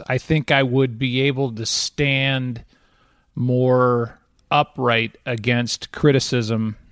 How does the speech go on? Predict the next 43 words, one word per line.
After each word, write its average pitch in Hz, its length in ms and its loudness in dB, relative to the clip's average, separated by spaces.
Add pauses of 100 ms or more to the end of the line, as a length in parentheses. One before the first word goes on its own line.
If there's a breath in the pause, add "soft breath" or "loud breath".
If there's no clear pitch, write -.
(120)
that 120 260 -2
I'm 120 200 -2
inevitably 123 600 2
going 117 240 2
to 113 60 2
get 131 240 2
being 123 220 0
the 117 80 -2
national 123 480 -2
guy 117 300 2
and 117 160 -2
not 123 260 0
being 135 320 -4
at 117 160 -6
big 131 200 0
games 120 340 -2
rooting 131 400 4
for 123 200 -4
either 113 240 0
team, 127 540 0 (600 soft breath)
which 123 220 -4
then 143 300 4
makes 139 320 0
you 135 220 2
appear 143 400 -2
to - 120 -8
be 131 120 0
rooting 127 420 0
against 123 580 -2
both 131 220 2
teams. 139 320 -4
I 156 100 2
think 175 200 0
if, 160 160 -2
if 147 200 -4
I 160 240 4
wasn't 160 400 0
my 139 180 0
dad's 120 380 0
son, 131 480 0
my 123 120 2
dad's 127 320 2
been 113 420 -4